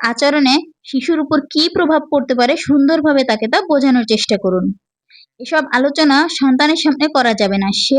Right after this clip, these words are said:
কথা মাথায় রাখুন। এই বৈশিষ্ট্যগুলো দেখে আপনি এখনই বুঝে নিন আপনি পিকক প্যারেন্টস কিনা, কিংবা আপনি আপনার অপর সঙ্গী পিকক প্যারেন্টস কিনা। তাহলে নিজেদের ভুলগুলো শুধরে নিন।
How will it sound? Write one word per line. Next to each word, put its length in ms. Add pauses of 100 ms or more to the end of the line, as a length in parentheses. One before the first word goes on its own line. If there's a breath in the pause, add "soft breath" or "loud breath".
(120)
কথা 200 (120)
মাথায় 260
রাখুন। 380 (380)
এই 180
বৈশিষ্ট্যগুলো 760
দেখে 380
আপনি 280
এখনই 340
বুঝে 300
নিন 280
আপনি 280
পিকক 340 (120)
প্যারেন্টস 300
কিনা, 300
কিংবা 640 (460 loud breath)
আপনি 420
আপনার 360
অপর 240
সঙ্গী 600 (120)
পিকক 360
প্যারেন্টস 340
কিনা। 360
তাহলে 300
নিজেদের 420
ভুলগুলো 440
শুধরে 400
নিন। 220